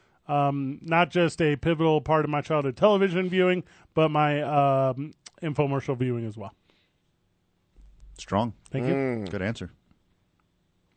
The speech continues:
Speaker 1: Whenever you're ready, Van.
Speaker 3: Van?
Speaker 2: I didn't have a lot of tummy aches as a young man.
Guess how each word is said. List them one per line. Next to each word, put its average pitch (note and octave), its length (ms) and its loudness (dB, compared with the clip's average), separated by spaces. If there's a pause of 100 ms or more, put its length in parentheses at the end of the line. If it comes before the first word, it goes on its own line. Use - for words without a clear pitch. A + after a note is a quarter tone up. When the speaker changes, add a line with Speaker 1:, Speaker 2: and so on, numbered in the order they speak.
(760)
Speaker 1:
Whenever D3 220 2
you're F3 100 4
ready, C#3 140 0
Van. A#2+ 200 -8
Speaker 3:
Van? G#2 420 -12 (2250)
Speaker 2:
I E3+ 100 10
didn't A#3+ 160 8
have G3+ 160 8
a F3+ 60 2
lot F3 200 6
of - 60 -6
tummy D#3+ 380 -4
aches - 460 -4 (1120)
as A2+ 180 -8
a A#2 60 -4
young B2 280 4
man. C3 380 0